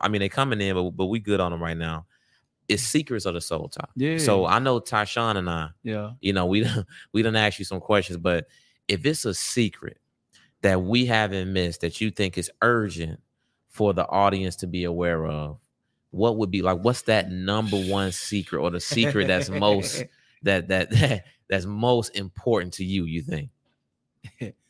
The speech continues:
Speaker 2: So, so watch this. I don't know how not to give. Like, just being honest with you, I ain't gonna withhold nothing from nobody.
Speaker 1: Okay.
Speaker 2: I can tell you the what, but it's a difference with the how.
Speaker 1: Mm.
Speaker 2: Jesus put it like this.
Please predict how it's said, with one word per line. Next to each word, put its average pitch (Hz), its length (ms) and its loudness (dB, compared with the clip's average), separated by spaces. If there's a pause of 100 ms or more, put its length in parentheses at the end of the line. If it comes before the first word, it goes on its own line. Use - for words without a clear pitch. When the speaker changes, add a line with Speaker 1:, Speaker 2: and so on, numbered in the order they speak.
(280)
Speaker 2:
So, 107 300 -10
so 123 160 -8
watch 123 240 -8
this. 104 300 -10
I 208 80 2
don't 196 260 0
know 135 180 0
how 113 300 -4
not 107 360 -6
to 107 60 -14
give. 92 360 -12 (720)
Like, 104 260 -10
just 120 240 -4
being 117 220 0
honest 98 280 -12
with 101 220 -10
you, 139 60 0
I 175 120 2
ain't 139 120 0
gonna 117 120 -4
withhold 110 460 -2
nothing 101 500 -6
from 104 220 -10
nobody. 92 400 -12 (100)
Speaker 1:
Okay. 90 340 4 (500)
Speaker 2:
I - 80 2
can 202 180 0
tell 240 300 2
you 208 120 2
the 180 120 4
what, 180 440 2 (1120)
but 120 160 -2
it's 196 140 0
a 170 60 -2
difference 156 480 0
with 131 100 -2
the 120 80 -4
how. 104 400 -4 (720)
Speaker 1:
Mm. 90 520 -8 (600)
Speaker 2:
Jesus 151 420 6
put 151 180 6
it 123 60 4
like 107 200 -2
this. 101 340 -6